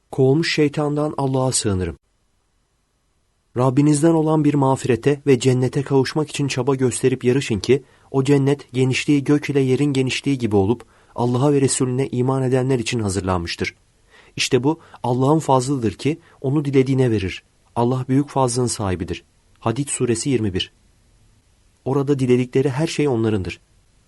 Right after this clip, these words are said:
Katımızda daha fazlası da var. Kaf suresi otuz beş.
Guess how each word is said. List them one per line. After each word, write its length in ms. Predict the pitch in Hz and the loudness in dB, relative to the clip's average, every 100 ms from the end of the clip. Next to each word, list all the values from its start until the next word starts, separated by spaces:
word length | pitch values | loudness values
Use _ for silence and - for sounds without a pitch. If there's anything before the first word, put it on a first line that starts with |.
| _ - | _ -8
Katımızda 580 | 117 120 131 120 139 | -6 -2 -2 0 0
daha 180 | 127 143 | 2 0
fazlası 480 | 143 131 123 123 120 | 0 -2 0 -2 0
da 100 | 95 | 0
var. 220 | 87 - _ _ _ - | -2 -6 _ _ _ -2
Kaf 260 | 127 127 | -2 -2
suresi 420 | - 120 107 - | -4 -2 -2 -2
otuz 280 | 131 107 95 | -4 -4 -4
beş. 280 | 92 - | -6 -6